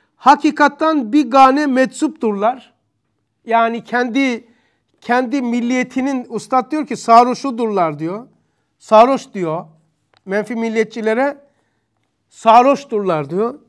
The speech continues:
Yani ustad burada meczuptur diyor. İki, e, akılsızdırlar ama zekidirler. Üç,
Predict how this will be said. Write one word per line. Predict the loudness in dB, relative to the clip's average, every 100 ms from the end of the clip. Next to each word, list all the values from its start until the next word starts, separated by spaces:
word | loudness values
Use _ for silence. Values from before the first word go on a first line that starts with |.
| _ _ _ _ _ _ 0
Yani | 2 4 0
ustad | -2 -4 -4
burada | -10 -6 -6
meczuptur | -2 -4 -4 -14 -14 -12 -10 -10
diyor. | -10 -8 -10 -14 _ _
İki, | -8 -6 -6 -6 -8 _ _ _ _ _ _ _ _
e, | -16 -14 -4
akılsızdırlar | -4 -2 -6 -4 -4 -4 0 -2 0 -4 -4 _ -8
ama | -6
zekidirler. | -4 -6 -6 -4 -4 -4 -8 -10 _ _ _ _ _ _ _ _ _ _ _ _ _
Üç, | 0 0 0 -8